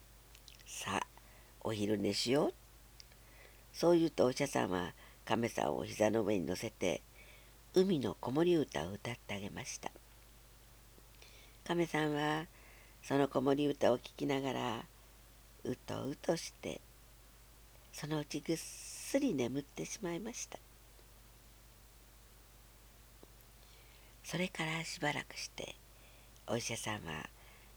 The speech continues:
テーブルの上にあった小さな鈴を手に取ると、チリンチリンと鳴らしたのです。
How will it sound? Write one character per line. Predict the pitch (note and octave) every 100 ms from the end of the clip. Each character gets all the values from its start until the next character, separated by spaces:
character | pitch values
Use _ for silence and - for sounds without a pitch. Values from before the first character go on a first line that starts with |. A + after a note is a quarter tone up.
| -
テ | - C3+
ー |
ブ | C3+
ル | A#2
の | A2+ B2
上 | B2
に | A2+ G#2
あ |
っ | - -
た | F2 - - - -
小 | D3
さ | C#3 A#2+
な | D#2 F2
鈴 | - A#2 F#2+
を | A#2+
手 | -
に | A#2 G2+
取 | G#2+
る | F#2 -
と、 | D2+ B1+ - - - - - - - - - - -
チ | -
リ | G3
ン | A3+ A#3+ A#3+
チ | - F#3+
リ | B3+
ン | B3+ B3 A#3+ A#3+ A#3+ A#3+ - - -
と | - - - -
鳴 | G#2+
ら | C3+
し | D3+
た | - B2
の | D#2
で | -
す。 | - -